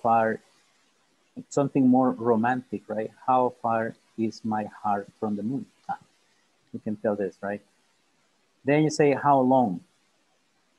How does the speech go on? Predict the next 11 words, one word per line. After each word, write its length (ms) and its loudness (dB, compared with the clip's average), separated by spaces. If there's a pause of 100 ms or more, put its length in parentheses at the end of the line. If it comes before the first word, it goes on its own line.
(140)
The 160 0
length, 520 2 (120)
time, 420 0
or 180 -2
space. 760 -6 (220)
How 200 6
long 640 2
will 340 0
it 140 2 (300)
take 260 0 (260)
you 580 0